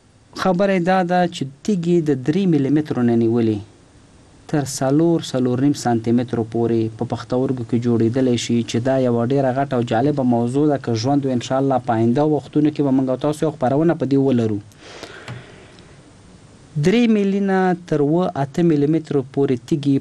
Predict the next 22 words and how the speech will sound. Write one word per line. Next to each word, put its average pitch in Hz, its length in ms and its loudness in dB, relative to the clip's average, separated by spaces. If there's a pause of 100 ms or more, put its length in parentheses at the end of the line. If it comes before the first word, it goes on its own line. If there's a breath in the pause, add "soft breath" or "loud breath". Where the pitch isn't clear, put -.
په 120 100 0
غټانو 143 500 0 (140)
کې 127 120 0 (120)
که 123 60 0 (160)
چیرته 123 440 -2 (140)
د 113 160 -4
پښتورګي 139 720 -2
په 123 140 0
داسې 156 240 -2
یو 127 160 -2
ځای 139 140 0
کې 120 80 -4 (100)
قرار 135 320 0
ولري 139 400 0
چې - 140 -4
هغه 131 200 -2 (220)
د 110 100 -4
ښکتني 120 540 -2
پایپ 131 240 -2
سره 123 240 0 (560)
تړاو 143 400 0
ولري، 135 340 0